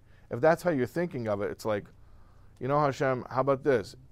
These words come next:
Don't reward me and don't torture me before you reward me. Just skip the whole thing." But that's why I'm trying to explain to you that embodiment isn't the problem. Embodiment is a necessary component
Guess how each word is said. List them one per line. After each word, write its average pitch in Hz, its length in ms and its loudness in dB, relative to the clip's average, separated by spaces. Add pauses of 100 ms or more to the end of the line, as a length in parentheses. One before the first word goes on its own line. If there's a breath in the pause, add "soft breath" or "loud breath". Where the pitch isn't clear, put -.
Don't 143 220 2
reward 147 440 4
me 147 280 -6
and 127 80 -6
don't 131 200 0
torture 135 360 0
me 127 100 -2
before 127 340 0
you 101 120 -2
reward 80 440 -8
me. 67 140 -16
Just - 200 -10
skip - 280 -2
the 127 140 2
whole 120 160 2
thing." 139 260 -2 (2500 soft breath)
But 117 140 -8
that's 147 240 2
why 165 100 4
I'm 156 100 2
trying 147 320 0
to 139 80 0
explain 170 560 -4
to - 140 -14
you 80 200 -10 (840 soft breath)
that 120 200 -2
embodiment 131 920 4
isn't 131 400 -4
the 117 80 -10
problem. 131 1000 4 (140)
Embodiment 131 800 2
is 131 380 -4 (200)
a 117 120 -6
necessary 127 680 -2
component 113 880 -6